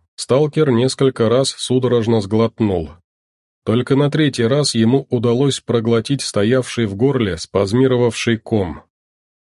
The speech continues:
«Да ты не бейся так, не бейся», — успокаивал его лесник, ставя перед ним шипящую сковороду. «На вот, поешь, полегчает,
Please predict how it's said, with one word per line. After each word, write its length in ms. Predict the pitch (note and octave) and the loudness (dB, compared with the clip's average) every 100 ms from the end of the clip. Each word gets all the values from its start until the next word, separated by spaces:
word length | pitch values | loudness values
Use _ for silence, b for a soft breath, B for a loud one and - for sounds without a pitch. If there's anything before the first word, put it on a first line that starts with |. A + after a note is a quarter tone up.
| - | -12
«Да 240 | E2 G#2+ | -4 -2
ты 140 | A2+ F3 | 0 2
не 200 | F3 D#3+ | 2 2
бейся 520 | D#3+ E3+ C#3+ - A2+ | 2 0 0 0 -2
так, 440 | - E2+ - - - | 0 -2 -4 -14 -4
не 220 | G#2+ B2+ | 0 0
бейся», — 680 | C3 C#3+ C3 A2 F2+ D#2 - _ _ _ | 0 0 0 -2 -4 -6 -10 _ _ _
успокаивал 920 | F#2 - - F2+ - A#2+ B2 A2 G#2+ | -10 -8 -6 -4 -2 0 0 0 0
его 300 | G2+ G2 G#2+ | -2 -2 0
лесник, 640 | G#2+ G#2+ - A2+ E2+ - _ _ | 0 -2 -2 -2 -2 -10 _ _
ставя 420 | - G2+ G2+ G2 | -6 -2 0 -2
перед 300 | G#2 G2 F#2 | -4 -4 0
ним 200 | A#2+ B2+ | 0 0
шипящую 680 | - G2 A2 G#2+ - G#2+ G2+ | -2 -6 -2 -2 -4 -4 -4
сковороду. 760 | - G#2+ G2 G2 F#2 F2+ D2+ - _ _ _ _ _ | -4 -2 -2 -2 -2 -4 -6 -10 _ _ _ _ _
«На 260 | A2 C3+ D#3+ | 0 2 2
вот, 320 | C3+ F#2 - _ | 2 -2 -4 _
поешь, 580 | A#2 B2 C3+ A#2 - - _ - | 0 2 4 2 -2 -12 _ -4
полегчает, 840 | G#2+ A2+ G#2+ - C#3 G#2+ D#2+ - | 0 0 -2 0 0 0 -4 -12